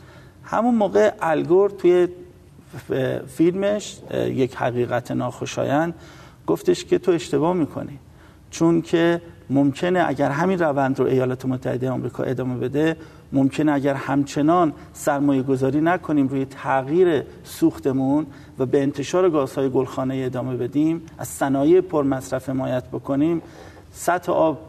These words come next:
انقدر بیاد بالا که نه فقط منهتن که کل نیویورک از حیز انتفاع خارج بشه و نابود بشه و این خطرش به مراتب از خطر تروریستی القاعده هم می‌تونه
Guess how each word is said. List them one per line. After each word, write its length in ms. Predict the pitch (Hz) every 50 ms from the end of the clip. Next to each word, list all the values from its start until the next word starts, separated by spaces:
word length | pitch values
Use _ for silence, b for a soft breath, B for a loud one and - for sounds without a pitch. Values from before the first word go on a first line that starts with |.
| - -
انقدر 380 | 143 143 147 147 156 175 170 -
بیاد 300 | - 170 160 156 156 156
بالا 360 | 139 135 135 143 147 139 135
که 140 | - - 147
نه 140 | 160 175 180
فقط 340 | - 185 151 156 151 127
منهتن 560 | 143 139 131 135 123 131 131 - 147 143 139 131
که 120 | - 160
کل 400 | 143 - - 202 208 202 202 185
نیویورک 480 | 175 165 165 160 165 185 190 185 - - - B B B B B - -
از 200 | 131 127 127 - - B B B B B B
حیز 440 | - 127 131 127 131 139 127 127 131
انتفاع 460 | 123 123 - - 117 - - 123 110
خارج 380 | - - 120 117 113 110 -
بشه 240 | - - - - 117
و 100 | 117 117
نابود 480 | 117 113 113 110 107 101 120 120 - -
بشه 240 | - - - - -
و 40 |
این 160 | 131 139 147 143
خطرش 520 | - - 156 143 - 170 170 175 170 - B B B B B -
به 80 | 143
مراتب 440 | 147 147 143 139 135 135 139 175 175
از 160 | 160 139 -
خطر 420 | - - 139 - 139 139 143 139 127 B B B B -
تروریستی 520 | - 135 131 127 127 120 123 - - - 135
القاعده 500 | 123 120 117 123 120 120 120 120 139 143
هم 80 | 143
می‌تونه 400 | 143 135 - - 139 143 139 131